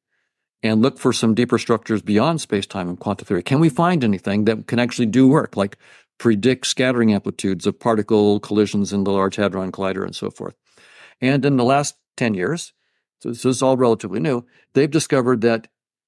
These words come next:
yes, you can, that, that you can actually, there are these new structures like the decorator permutations and amplituhedra that lets you compute actual scattering processes in space-time. Wi-, uh,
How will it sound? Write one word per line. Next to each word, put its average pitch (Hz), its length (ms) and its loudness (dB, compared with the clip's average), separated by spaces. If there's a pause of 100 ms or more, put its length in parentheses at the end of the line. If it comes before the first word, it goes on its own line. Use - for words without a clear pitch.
(280)
yes, 151 320 0
you 127 80 -2
can, 127 380 -2 (180)
that, 107 180 0 (100)
that 113 220 0
you 131 140 0
can 120 120 0
actually, 123 280 -4 (460)
there 127 100 0
are 120 60 2
these 113 160 2
new 139 160 4
structures 151 640 -2
like 104 240 -2
the 101 180 -10
decorator 110 460 0
permutations 117 720 -2
and 90 100 -6
amplituhedra 139 720 -4 (840)
that 120 240 0
lets 135 320 0
you 156 260 4
compute 123 640 0 (540)
actual 143 640 2
scattering 113 720 0
processes - 800 -6
in 107 120 -4
space-time. - 600 -4 (840)
Wi-, 110 280 2 (280)
uh, 113 200 0